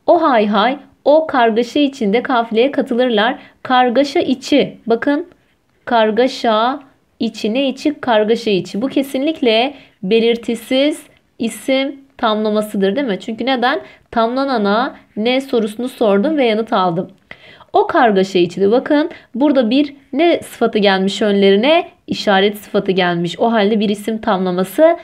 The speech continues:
sıfat tarafından belirtilmiştir. Bu da doğru. Demiş ki, e, beşinci cümlede bulunan fiiller geçişlidir. Fiilin geçişli olabilmesi için arkadaşlar başına onu zamirini getirmeliyim ve onu zamiriyle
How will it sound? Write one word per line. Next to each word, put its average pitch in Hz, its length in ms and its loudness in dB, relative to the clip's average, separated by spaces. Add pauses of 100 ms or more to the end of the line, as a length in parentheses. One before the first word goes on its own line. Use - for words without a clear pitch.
(120)
sıfat 208 340 -2
tarafından 196 560 0
belirtilmiştir. 196 640 -2
Bu 196 100 0
da 175 100 0
doğru. 170 320 0 (280)
Demiş 285 240 -2
ki, 202 280 0 (600)
e, 214 160 2
beşinci 285 320 0
cümlede 277 380 2
bulunan 240 340 0
fiiller 285 420 2
geçişlidir. 226 680 0
Fiilin 294 400 -2
geçişli 277 320 -2
olabilmesi 277 560 0
için 269 180 -4
arkadaşlar 208 720 0
başına 240 580 0 (240)
onu 254 200 4
zamirini 190 440 2
getirmeliyim 269 760 2 (260)
ve 247 100 2
onu 262 240 2
zamiriyle 247 720 2